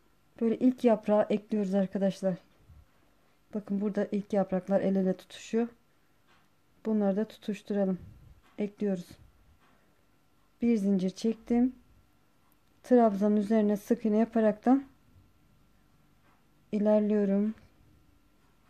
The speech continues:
Sonuncu yuvaya batıyorum. İki zincir, bir sonraki yuvaya başına dolamadan batıyorum. İki zincir, bir sonrakine.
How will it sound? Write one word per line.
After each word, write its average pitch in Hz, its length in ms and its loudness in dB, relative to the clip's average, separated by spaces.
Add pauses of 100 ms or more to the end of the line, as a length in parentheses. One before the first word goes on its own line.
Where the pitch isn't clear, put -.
(1500)
Sonuncu 226 500 2
yuvaya 208 460 2
batıyorum. 226 640 0 (2000)
İki 233 260 -2
zincir, 196 560 0
bir 220 120 0
sonraki 196 500 -2
yuvaya 180 300 0
başına 190 300 0
dolamadan 180 540 -2
batıyorum. 175 480 -6
İki - 240 -10
zincir, 190 460 -2 (760)
bir 214 60 -6
sonrakine. 196 800 -2